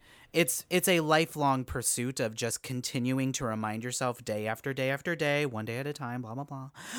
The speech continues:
Follow the steps. Um, but, like, really, truly, I d-, I, I didn't mean for that to come out, like, 'cause it, it's, it's real and it's true. Um, you, you find that out. But I do think sometimes going back and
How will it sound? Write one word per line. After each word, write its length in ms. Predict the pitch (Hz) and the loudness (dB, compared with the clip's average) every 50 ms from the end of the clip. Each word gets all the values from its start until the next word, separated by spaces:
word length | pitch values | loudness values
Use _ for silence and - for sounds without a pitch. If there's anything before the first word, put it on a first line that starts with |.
| 247 208 - | -8 -8 -2
Follow 300 | - 117 113 117 127 147 | 0 0 2 2 2 2
the 100 | 156 170 | 2 2
steps. 400 | - - 180 175 170 - - - - - - 214 - | 0 0 -2 -4 -6 -6 -8 -8 -8 -10 -12 -2 6
Um, 460 | - 175 180 180 180 180 175 175 175 180 170 151 | 8 10 10 12 12 12 10 10 8 6 4 6
but, 120 | 165 180 | 6 8
like, 220 | 175 185 185 180 - | 8 8 8 6 2
really, 400 | 151 175 233 330 370 214 139 104 | 4 6 6 8 8 6 4 2
truly, 540 | 113 - - 233 285 320 220 135 104 95 104 | 0 0 2 2 4 4 4 4 2 2 2
I 160 | 104 113 135 | 2 2 2
d-, 100 | 135 139 | 2 2
I, 140 | 123 123 135 123 127 120 - _ _ - | 2 2 0 0 -2 -8 -12 _ _ 2
I 80 | 151 | 2
didn't 280 | 143 165 165 147 135 117 | 4 4 2 0 0 0
mean 160 | 135 156 160 | 0 -2 0
for 80 | 147 143 | 0 0
that 140 | 127 120 - | 0 2 0
to 60 | 131 | -2
come 220 | - 135 131 123 | -2 0 2 4
out, 160 | 123 120 117 113 | 4 4 4 2
like, 160 | 113 113 - | -2 -2 -2
'cause 180 | 139 113 - - 104 104 107 - - | -6 -6 -6 -10 -12 -12 -14 -12 -12
it, 160 | - 123 - _ _ _ _ _ _ _ | -12 -14 -14 _ _ _ _ _ _ _
it's, 220 | - 127 - - 107 113 - - | -8 -6 -6 -6 -8 -8 -10 -10
it's 160 | 131 - 104 | -12 -10 -6
real 280 | 117 139 123 85 71 | -6 -6 -6 -6 -8
and 80 | 98 98 | -10 -10
it's 120 | 95 - - | -10 -10 -6
true. 320 | - 170 160 110 78 - - - - - - - - - | -2 -2 -2 -2 -2 -6 -12 -16 -18 -16 -16 -18 -8 4
Um, 420 | - 160 160 160 156 151 147 135 - _ _ - - - _ _ | 6 8 8 8 8 6 4 0 -4 _ _ -20 -20 -20 _ _
you, 380 | - - - - 160 165 165 | -20 -16 -10 -6 -2 -2 0
you 180 | 147 135 156 165 | 0 0 -2 0
find 260 | - 185 175 175 165 | 2 4 4 4 6
that 120 | 156 151 165 | 6 8 8
out. 140 | 160 143 131 | 6 6 8
But 100 | 175 175 | 8 8
I 100 | 180 180 | 8 8
do 220 | 156 - 208 220 | 6 4 2 4
think 200 | 214 233 220 196 | 4 4 4 4
sometimes 340 | - 202 185 156 190 165 139 | 2 2 2 2 0 0 0
going 260 | - 156 139 143 135 131 | 0 0 0 2 0 2
back 300 | 120 113 113 123 135 - | 2 2 2 2 0 -2
and 180 | 139 113 113 | -4 -4 -4